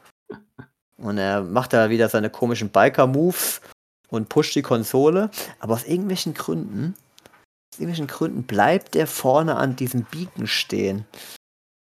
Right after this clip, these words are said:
Also ich vermute mal, dass er dann direkt in Kontakt mit dem Beacon stand. Da waren ein paar Millimeter Differenz, aber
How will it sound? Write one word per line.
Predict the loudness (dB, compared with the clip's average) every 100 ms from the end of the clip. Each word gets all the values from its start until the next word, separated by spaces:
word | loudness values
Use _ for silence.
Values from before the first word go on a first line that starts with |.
| _
Also | 0
ich | 0
vermute | 4 2 4 4 4
mal, | 6 6
dass | 6 4
er | 4
dann | 4 4
direkt | 4 2
in | 0
Kontakt | 0 2 2
mit | 0
dem | -2
Beacon | -2 -2 -2
stand. | 0 2 4
Da | 4 4
waren | 2
ein | 2
paar | 0
Millimeter | 2 4 4 2
Differenz, | 2 2 4 2 2
aber | 2 2